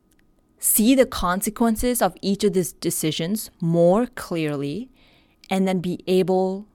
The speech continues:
to pick the one that gets me closer to where I wanna be, you know? So I think all of these exercises, like me even doing this five lessons a week and doing this podcast and talking through this,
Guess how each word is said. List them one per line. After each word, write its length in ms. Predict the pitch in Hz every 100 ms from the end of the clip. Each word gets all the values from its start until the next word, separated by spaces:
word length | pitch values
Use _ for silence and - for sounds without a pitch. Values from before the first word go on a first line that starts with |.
| _
to 160 | - 190
pick 540 | - - 180 - - - -
the 140 | 180
one 640 | 170 175 165 147 156 254 - _ _ _ _
that 240 | 175 175 -
gets 240 | 156 -
me 100 | 185
closer 460 | - - 170 - 160
to 640 | - - 170 160 151 - _
where 280 | 165 180 151
I 80 | 135
wanna 240 | 123 -
be, 320 | - - 82 _ _ _ _ _ _ _ _
you 140 | 180
know? 240 | 165 160 269 - - - - -
So 300 | - 196 - - _ _ _ _ -
I 80 |
think 200 | 208 262 262
all 200 | 196 214
of 60 | 208
these 220 | 208 -
exercises, 480 | 175 - 175 165 -
like 140 | 175
me 320 | 190 196 226 240
even 200 | 214 196
doing 300 | 190 190 190
this 400 | 170 165 - - -
five 500 | - - 175 175 170
lessons 440 | 170 160 165 165 160
a 80 |
week 440 | 156 214 262 233 180
and 140 | 156
doing 200 | 170 170
this 160 | 151 -
podcast 640 | - 233 220 - 175 -
and 140 | 147
talking 460 | - - 165 160 147
through 260 | - 147 151
this, 400 | 233 311 -